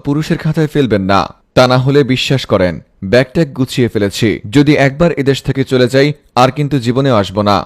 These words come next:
অ্যাওয়ার্ড পাওয়া এই মহিলা আক্তার পুরুষকে নিয়ে বিস্তারিত দেখুন রিপোর্টার বেডিউজ্জামান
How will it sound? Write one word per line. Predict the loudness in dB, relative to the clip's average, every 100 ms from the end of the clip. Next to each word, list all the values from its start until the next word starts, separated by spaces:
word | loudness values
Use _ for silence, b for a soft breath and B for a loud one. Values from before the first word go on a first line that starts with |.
| 2
অ্যাওয়ার্ড | 2 2 0
পাওয়া | 0 0 0
এই | 0
মহিলা | 0 2 0
আক্তার | 0 -2
পুরুষকে | -4 -4 -4
নিয়ে | -2 -2
বিস্তারিত | 0 0 0
দেখুন | -2 -2
রিপোর্টার | 0 2 2 2 -2 -4 2
বেডিউজ্জামান | 4 4 2 0 0